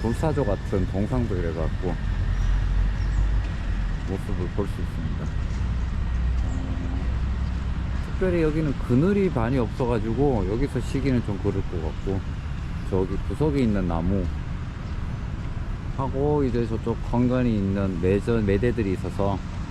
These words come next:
저기서 휴식을 취할 수 있을 것 같네요. 어, 확실히 오늘은 햇살이 안 강해가지고 구름 덕분에 좀 마음껏 이렇게 걸어 다니고 있습니다. 어,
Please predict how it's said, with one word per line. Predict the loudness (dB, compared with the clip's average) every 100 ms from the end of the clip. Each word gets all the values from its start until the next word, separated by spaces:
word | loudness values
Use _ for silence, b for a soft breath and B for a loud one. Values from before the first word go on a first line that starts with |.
| -4 -4 0
저기서 | 0 0
휴식을 | 0 2 4 4
취할 | 4 2
수 | 2 0
있을 | -2 -2
것 | 0
같네요. | 0 0 0 0 0 0 -2 -4 -4 -4 -4 -4 -4 -4 -4 -4 -4 -4
어, | 0 4 6 6 6 4 4
확실히 | 0 0 2 4 6 4 2 -4 -6 -4 -6 -2
오늘은 | 4 6 6 6 6 4 0
햇살이 | -4 2 4 6
안 | 4 2
강해가지고 | 2 2 2 2 0 -2
구름 | 0 2 4
덕분에 | 4 0 0 2 2 2 -2 -4 -4 -2 -4 0
좀 | 2
마음껏 | 4 4 4 2
이렇게 | 2 0
걸어 | 2 4 4
다니고 | 4 2 -2
있습니다. | -2 -2 -2 -2 -2 -4 -4 -4 -4 -4 -4 -4
어, | -4